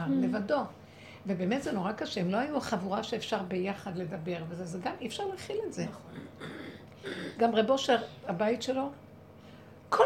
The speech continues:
Speaker 2: הזמן היו שם אנשים. ואמרתי,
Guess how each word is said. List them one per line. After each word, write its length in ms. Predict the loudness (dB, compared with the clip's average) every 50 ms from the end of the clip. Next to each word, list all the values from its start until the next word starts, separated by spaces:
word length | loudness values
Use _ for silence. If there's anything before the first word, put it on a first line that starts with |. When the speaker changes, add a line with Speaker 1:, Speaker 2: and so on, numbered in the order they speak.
| 8 8
Speaker 2:
הזמן 260 | 8 6 6 6 4
היו 120 | 4 2 2
שם 180 | 2 0 2
אנשים. 500 | 4 2 2 2 2 0 0 0 -2 -4 -8 -12 -16 -18 -18 -18 -20 -20 -20 -20 -20 -20 -20 -20 -20 -20 -20 -20 -20 -20 -20 -20 -20 -20 -20 -20 -20 -20 -20 -20 -20 -20 -12 -4 0 2
ואמרתי, 440 | 2 2 2 0 -2 -2 -4 -4 0